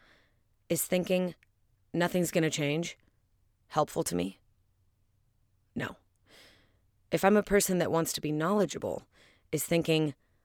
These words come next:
"I don't know what to say, I don't know what to do, I don't understand," is that helpful? No.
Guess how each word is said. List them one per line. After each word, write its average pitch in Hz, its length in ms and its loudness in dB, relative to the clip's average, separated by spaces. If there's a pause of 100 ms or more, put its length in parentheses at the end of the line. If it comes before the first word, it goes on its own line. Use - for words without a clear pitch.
(140)
"I 175 80 0
don't 180 140 4
know 175 100 6
what 170 140 8
to 160 100 -2
say, 165 340 4
I 165 80 0
don't 170 140 2
know 165 80 4
what 160 140 4
to 147 100 -6
do, 165 200 4
I 156 120 0
don't 160 160 2
understand," 151 580 -2 (800)
is 139 120 -6
that 156 160 -2
helpful? - 440 -2 (1040)
No. 175 300 -2